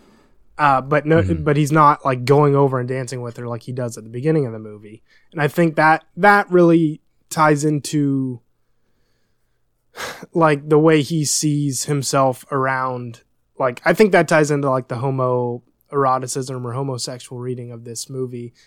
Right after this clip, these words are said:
Speaker 1: is he's kinda, like, looking at that and, like, being like, "That's a reflection of what I'm supposed to want." Or, you know what I mean?
Speaker 2: Mm-hmm.
Speaker 1: That's, that's what I'm supposed to need, or that's a reflection of, like, what society wants for me.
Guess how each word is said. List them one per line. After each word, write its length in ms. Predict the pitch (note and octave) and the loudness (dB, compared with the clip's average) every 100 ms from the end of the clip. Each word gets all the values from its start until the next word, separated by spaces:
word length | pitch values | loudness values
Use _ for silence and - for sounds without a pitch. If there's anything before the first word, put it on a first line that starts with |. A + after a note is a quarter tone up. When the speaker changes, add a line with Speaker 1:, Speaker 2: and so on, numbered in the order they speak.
| _ | _
Speaker 1:
is 160 | D3 C#3+ | -4 0
he's 160 | F3+ | 0
kinda, 220 | D3+ E3+ D#3 | 2 2 2
like, 140 | C#3 | 2
looking 320 | C#3 C#3+ D3+ | -2 -2 -4
at 140 | C#3 C#3+ | -6 -4
that 260 | C#3+ C#3+ - | -4 -4 -6
and, 140 | D3 | -8
like, 280 | C3 B2 A#2 _ _ _ _ | -6 -6 -8 _ _ _ _
being 220 | - D3 C3+ | -4 -2 -2
like, 220 | B2+ B2 | -4 0
"That's 260 | D#3+ E3 | 0 2
a 80 | D#3 | 2
reflection 500 | C#3+ C3 C#3+ C3+ D3 | 2 2 -2 -2 -4
of 100 | C3 | -4
what 180 | C3+ C3 | -4 -4
I'm 340 | B2 B2+ A#2+ - | -4 -8 -10 -8
supposed 580 | - C#3 C#3 D3 C#3 | -8 -6 0 0 0
to 100 | - | 0
want." 500 | C#3 C#3 C#3+ C#3+ - _ _ _ | 0 0 -2 -4 -10 _ _ _
Or, 160 | C#3 C3+ | -4 -2
you 160 | C#3+ F#3 | 4 6
know 60 | |
what 100 | F3 | 6
I 40 | D3+ | 4
mean? 220 | D3 C#3 | 0 -2
Speaker 2:
Mm-hmm. 60 | B2 | -2
Speaker 1:
That's, 300 | C#3 E2+ - - _ | -2 -4 -8 -14 _
that's 220 | F3+ - | -2 2
what 80 | F3 | 2
I'm 160 | D3+ C#3+ | 2 -2
supposed 460 | - - D3+ D3 | -6 2 2 2
to 60 | D#3 | -2
need, 260 | D3 D3 C#3+ | 0 0 -2
or 140 | C3 | -4
that's 260 | C3+ C3 - | -6 -8 -10
a 60 | |
reflection 640 | B2+ C3 C#3 C3 C3+ B2+ C#3 | -10 -10 -12 -8 -8 -8 -10
of, 140 | B2+ | -10
like, 200 | B2+ A#2 | -12 -14
what 180 | B2+ A#2+ | -14 -12
society 440 | - - C3 D3 D3+ | -10 -6 -4 -2 -2
wants 240 | D3 D3+ | -4 -6
for 100 | D#3 | -8
me. 240 | D3+ D#3 | -8 -8